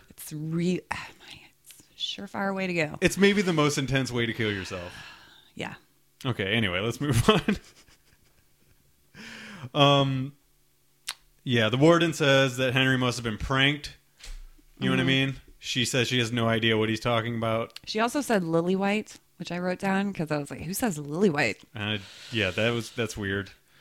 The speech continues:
Speaker 2: Um,
Speaker 1: But then, and then he makes a, a jab about missing pages
Speaker 2: Mm-hmm.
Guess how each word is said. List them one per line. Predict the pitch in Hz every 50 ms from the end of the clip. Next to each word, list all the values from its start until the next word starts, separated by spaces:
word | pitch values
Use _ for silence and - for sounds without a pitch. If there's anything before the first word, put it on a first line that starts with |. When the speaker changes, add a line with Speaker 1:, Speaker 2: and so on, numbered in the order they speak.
| _ _ _ _ _
Speaker 2:
Um, | 117 113 107 107 104 104 101 101 98 98 - _ _ _ _ _ _ _ _ _ _ _ _ _ _ _ _ _ _ _ _ - -
Speaker 1:
But | 185 214 202
then, | 226 220 208 208
and | - 196 196
then | 196 190 190
he | 175 - 294 330 311
makes | 262 240 226 220 214 - - -
a, | 202 190 180 175 170 160 160 160 156 -
a | 175
jab | 170 160 185 190 185 180 180 180
about | 180 175 175 170 165 156 165
missing | 175 175 160 - 170 160 156
pages | 151 180 180 190 202 214 180 151 143 135 139 139 139
Speaker 2:
Mm-hmm. | 120 131 127 127 127 120